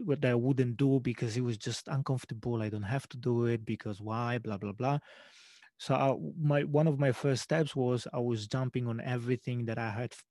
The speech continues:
put off for later and everything that made me uncomfortable. Um, what you said about, what you said about, uh, martial arts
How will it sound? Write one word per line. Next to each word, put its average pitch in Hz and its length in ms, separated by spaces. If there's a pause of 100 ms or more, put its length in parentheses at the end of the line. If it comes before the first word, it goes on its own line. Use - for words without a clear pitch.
(100)
put 127 240
off 113 260
for 107 280
later 127 460 (280)
and 107 120
everything 113 400
that 110 80
made 110 280
me 107 120
uncomfortable. 104 800 (840)
Um, 123 300 (500)
what 151 180
you 180 100
said - 220
about, 185 300 (120)
what 156 300
you 156 100
said 180 220
about, 139 380 (120)
uh, 120 180
martial 123 520
arts 117 380